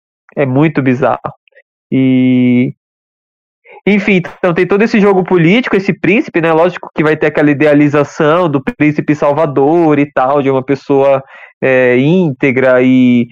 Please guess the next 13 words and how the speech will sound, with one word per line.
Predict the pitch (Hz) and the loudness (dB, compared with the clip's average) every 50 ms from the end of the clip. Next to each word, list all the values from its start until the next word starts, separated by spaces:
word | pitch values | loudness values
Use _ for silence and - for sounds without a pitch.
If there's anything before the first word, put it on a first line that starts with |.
| - _ _ - | -12 _ _ -2
e | 139 139 | 0 2
heróica | 147 147 139 135 135 151 170 175 160 147 151 143 | 2 2 2 2 2 2 2 2 0 0 0 -2
e | 143 135 | -4 -2
tal, | - 135 127 135 156 170 156 | -2 -2 -2 0 -2 -2 -2
né? | 135 139 139 | -2 -2 -2
Nessa, | 135 151 170 - 277 320 302 262 - | -2 -2 -4 -2 -4 -4 -6 -8 -8
como | - 262 247 247 | -6 -4 -4 -2
se | - 254 | -2 -2
fosse | 233 - 254 - - | -2 -2 -2 0 -2
uma | 330 285 233 233 220 | -2 0 0 -2 -2
espécie | 208 208 - 202 196 196 202 | -2 -2 -4 -4 -2 -2 -4
de, | 170 160 175 185 175 170 165 151 139 135 127 127 - _ _ _ - _ _ _ _ _ _ _ - | -2 0 0 2 2 4 4 4 4 2 2 0 -2 _ _ _ -20 _ _ _ _ _ _ _ -2
ahn, | 139 139 139 135 135 135 131 127 127 123 123 123 | -2 0 0 0 0 0 0 0 0 0 0 -2